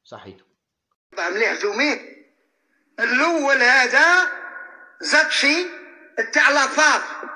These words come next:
Speaker 2: زاتشي تاع لافار اللي ي-، ي-، ت-، تعطي له اللجنة الولائية تاع الاستثمار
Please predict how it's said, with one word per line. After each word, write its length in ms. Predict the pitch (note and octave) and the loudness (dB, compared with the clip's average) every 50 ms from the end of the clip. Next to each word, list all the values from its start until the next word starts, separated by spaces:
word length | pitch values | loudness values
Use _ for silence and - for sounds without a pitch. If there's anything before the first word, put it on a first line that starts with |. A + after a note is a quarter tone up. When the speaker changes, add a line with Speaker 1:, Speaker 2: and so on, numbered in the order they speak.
| - - - - - - - _ _ _ _ _ - | -16 -18 -18 -20 -20 -20 -20 _ _ _ _ _ -10
Speaker 2:
زاتشي 720 | - - - A3 A3 - - - B3+ C4+ D#4 F4 F4+ F4 - - - - - - - - A3 G#3+ - | 0 2 2 2 2 0 -2 0 0 0 0 0 -2 -4 -6 -12 -18 -20 -20 -18 -2 -2 -2 -2 2
تاع 160 | C#4 C4+ C4+ | 2 2 4
لافار 540 | C4+ C#4 C4 B3+ - C4 C4+ B3+ A#3 F3+ - - - - - - - - - - - - - - - | 4 4 2 2 2 2 2 4 4 2 -2 -6 -12 -14 -16 -16 -16 -18 -18 -20 -20 -20 -20 -10 -6
اللي 320 | A3+ A3+ A#3+ B3 D4 C#4+ D4 | -6 -4 -2 -2 -2 0 2
ي-، 300 | D4+ D#4 - - B3 C#4+ | 2 2 2 0 -4 -6
ي-، 340 | E4 - B3+ C4+ D4 B3 B3 | -2 -2 0 0 0 -2 -6
ت-، 360 | - - C4 - - - - | -2 -2 0 0 0 2 2
تعطي 320 | - - - - D4+ D4+ | 2 2 2 0 -2 0
له 240 | C#4+ C#4 G#3+ - - - - - - - - - - - - _ - A3 | 2 2 2 2 0 -10 -14 -16 -18 -18 -20 -20 -20 -20 -20 _ -8 -6
اللجنة 520 | A3+ B3+ C#4+ F4 D4+ - C4 D4+ D4+ D4 C4+ - - - - - - - - - - | -4 0 2 2 2 2 2 2 4 4 4 2 0 -6 -12 -12 -14 -16 -16 -14 -10
الولائية 760 | G3 G#3+ A#3 C4 C#4+ D4+ D4+ D#4+ E4 - D#4 D4 C#4+ C#4+ B3+ | -8 -6 -2 -2 0 2 2 2 2 0 -2 -2 0 2 0
تاع 220 | A#3+ - C4 - C4 | 2 2 2 2 2
الاستثمار 800 | C#4 C#4 D4 A#3+ - C#4+ A#3 - A#3+ C#4 D#4 D#4+ D4+ A#3+ - | 2 0 -6 -6 -4 -6 -6 -6 0 2 4 4 4 2 0